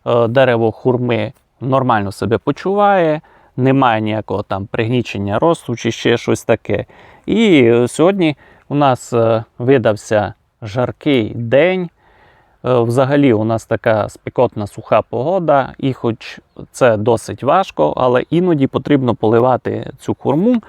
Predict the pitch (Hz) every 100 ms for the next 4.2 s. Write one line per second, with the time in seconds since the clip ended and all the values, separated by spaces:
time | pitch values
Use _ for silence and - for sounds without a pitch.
0 | - - - 143 151 139 117 107 110 143
1 | - 233 - 190 190 - 175 175 175 165
2 | - 139 - 226 - 202 190 180 160 151
3 | 151 143 131 143 123 123 139 185 165 -
4 | 135